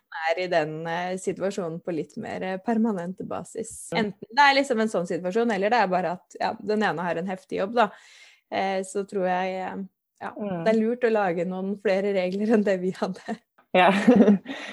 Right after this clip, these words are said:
Speaker 2: Alt går for en periode. Det er vel det en, eh, tenker. Mm.
Speaker 1: Mm.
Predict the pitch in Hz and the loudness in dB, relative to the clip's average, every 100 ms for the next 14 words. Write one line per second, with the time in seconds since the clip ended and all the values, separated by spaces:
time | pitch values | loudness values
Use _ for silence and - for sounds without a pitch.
0 | 226 - 226 - 196 202 254 220 196 180 | -8 2 2 8 8 8 8 8 10 10
1 | 156 180 214 - 190 185 175 190 202 196 | 8 6 2 2 4 6 4 4 2 0
2 | 196 180 156 - - 175 _ - 190 160 | -2 -4 -4 -6 -8 -8 _ -8 -4 -4
3 | 190 - _ _ _ _ _ - 240 190 | -6 -10 _ _ _ _ _ -4 -2 -2
4 | 175 196 | -4 -10